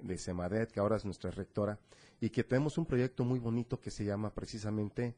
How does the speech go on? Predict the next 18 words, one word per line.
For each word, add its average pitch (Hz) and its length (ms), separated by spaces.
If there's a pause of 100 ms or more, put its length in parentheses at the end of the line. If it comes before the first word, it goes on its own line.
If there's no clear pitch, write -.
(380)
eh, 95 140
Todos 120 380
por 104 120
el 87 120
Bosque. - 340 (400)
Ellos 107 520
nos 95 240
han 113 120
apoyado, 123 600
nos 98 160
han 107 160
liderado 120 560
y 127 80
ahorita 127 260
tenemos 131 260
un 143 100
acercamiento 117 580
increíble 117 580